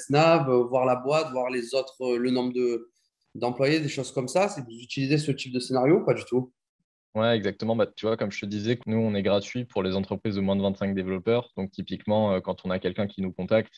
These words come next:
Speaker 2: et qu'on voit que c'est une boîte qui n'a, soit une petite boîte, soit une boîte qui n'a pas beaucoup de développeurs, oui, ça nous, ça nous permet comme ça d'assez rapidement, euh, pouvoir lui, lui répondre, « Bah, en fait, viens essayer notre produit gratuitement, euh, euh, versus les boîtes un peu plus grosses où là, on va pouvoir directement le,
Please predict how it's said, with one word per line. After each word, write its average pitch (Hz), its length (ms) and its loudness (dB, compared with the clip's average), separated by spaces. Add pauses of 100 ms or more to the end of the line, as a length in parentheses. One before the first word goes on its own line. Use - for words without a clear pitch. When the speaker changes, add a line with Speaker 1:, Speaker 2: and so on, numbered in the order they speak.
Speaker 2:
et - 80 -10
qu'on 92 340 -6
voit 101 160 0
que - 120 -8
c'est 95 140 -6
une 90 360 -6
boîte 101 260 0
qui - 160 -12
n'a, 90 360 -4
soit - 160 -8
une 92 60 -6
petite 98 200 -8
boîte, 101 160 -2
soit - 120 -6
une 98 100 0
boîte 104 160 0
qui - 120 -10
n'a 90 80 -2
pas 95 120 2
beaucoup 98 400 -4
de 95 80 -6
développeurs, 92 640 0 (380)
oui, 101 120 0
ça 101 140 0
nous, 92 280 0
ça 98 120 -4
nous 95 120 -2
permet 101 280 2
comme 95 140 -4
ça 98 160 0
d'assez 95 260 -2
rapidement, 95 640 0
euh, 90 60 -2
pouvoir 92 280 -4
lui, 92 340 -6
lui 95 180 -2
répondre, « 95 380 0
Bah, 90 60 2
en 90 120 -2
fait, 95 260 -2 (160)
viens 90 80 -4
essayer 98 240 -6
notre 92 180 -2
produit 95 240 -4
gratuitement, 95 720 0
euh, - 60 -4 (600)
euh, 50 220 -2
versus 92 480 -2
les 92 100 0
boîtes 98 240 2
un 90 80 0
peu 92 140 -4
plus 92 140 -4
grosses 104 300 0
où 90 80 -6
là, 95 160 4
on 95 100 2
va 87 120 -6
pouvoir 95 320 -2
directement 92 580 -2
le, 92 120 -4